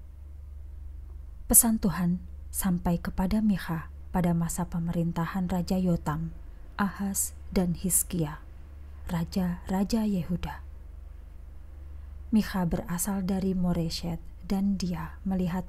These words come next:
penglihatan tentang Samaria dan Yerusalem. Dengarlah, hai kamu semuanya.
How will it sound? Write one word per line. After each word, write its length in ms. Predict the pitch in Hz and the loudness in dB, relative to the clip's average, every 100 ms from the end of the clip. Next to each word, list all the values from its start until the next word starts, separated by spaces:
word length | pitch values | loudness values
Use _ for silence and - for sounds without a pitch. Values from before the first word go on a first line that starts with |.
| 185 | -2
penglihatan 640 | 185 175 165 185 202 208 | 2 0 0 0 0 2
tentang 400 | 202 175 151 160 | 0 -2 0 -2
Samaria 720 | - 185 180 180 180 180 185 | -2 -2 0 2 2 2 2
dan 160 | 190 196 | 2 2
Yerusalem. 640 | 190 185 185 - 165 160 - - - - - - - - - - - - - - - - - - - | 2 0 0 -2 -4 -6 -10 -12 -12 -12 -12 -12 -14 -12 -12 -12 -12 -12 -12 -12 -12 -12 -12 -8 4
Dengarlah, 560 | 208 214 170 151 - - - - | 6 6 4 -2 -4 -12 -14 -10
hai 160 | - 190 | -2 -2
kamu 320 | 190 185 196 | 0 0 0
semuanya. 560 | - 196 175 165 170 | 2 2 2 0 -4